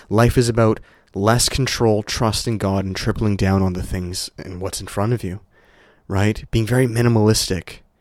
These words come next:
right? Your lifting, your health, your happiness, your rituals. Very simple, very minimal. Keeping a tight circle of friends. But that happens because you are letting go. And I know it's scary because it's like, "But what if it doesn't come back? What if,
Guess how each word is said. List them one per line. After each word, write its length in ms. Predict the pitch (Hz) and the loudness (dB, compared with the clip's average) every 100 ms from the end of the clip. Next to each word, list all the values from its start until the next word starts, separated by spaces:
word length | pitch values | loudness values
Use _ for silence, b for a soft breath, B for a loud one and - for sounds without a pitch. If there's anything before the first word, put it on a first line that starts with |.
| _ _ _ _ _ _ _ _ _ - | _ _ _ _ _ _ _ _ _ -10
right? 320 | 110 123 117 - - | -6 -4 -6 -10 -6
Your 160 | 101 | -2
lifting, 480 | 107 113 - - 95 | 2 2 2 0 -2
your 120 | 92 | -4
health, 380 | - 117 110 98 | -2 0 2 2
your 120 | 101 | -2
happiness, 560 | 90 113 - 98 95 - | 0 -2 -2 -4 -2 -2
your 80 | 95 | 2
rituals. 680 | 98 117 - 95 78 - - b _ | 2 2 0 -4 -4 -8 -12 b _
Very 360 | 101 107 131 135 | -4 4 6 6
simple, 440 | - 131 123 95 | 4 0 -2 -6
very 360 | - 110 139 147 | -6 4 6 8
minimal. 520 | 135 131 113 90 104 B B B | 8 4 2 -2 -6 B B B
Keeping 340 | - - 135 135 | 6 6 4 2
a 120 | 107 b b - | 0 b b 0
tight 300 | - 147 135 | 2 2 2
circle 360 | - 127 123 | 2 2 2
of 80 | 113 | 0
friends. 520 | - 113 92 78 - b b b b b b b - | 0 0 -2 -6 -12 b b b b b b b 0
But 160 | - - | 0 2
that 220 | 131 135 | -2 0
happens 460 | - 120 - 110 | -2 -2 -2 -6
because 640 | - 120 - 123 123 98 - | -6 -4 -2 0 0 0 -4
you 240 | 98 110 107 | -4 -4 -2
are 180 | 107 104 | -2 -2
letting 400 | 101 101 101 98 | -4 -4 -4 -2
go. 400 | 101 107 90 - B B | 0 2 0 -4 B B
And 100 | 120 | -2
I 80 | 110 | -2
know 240 | 110 113 131 | 2 2 2
it's 120 | - | 0
scary 360 | - 123 143 | 0 0 0
because 280 | 120 - 101 | 0 -2 -6
it's 140 | - - | -4 -6
like, 180 | 101 | 2
"But 200 | - 120 | 4 4
what 120 | 110 120 | 2 0
if 120 | - | 0
it 80 | 123 | 0
doesn't 240 | 117 120 | 0 -2
come 180 | - 113 | -4 -2
back? 260 | 135 131 | -2 0
What 140 | 110 123 | 4 4
if, 180 | 113 | 4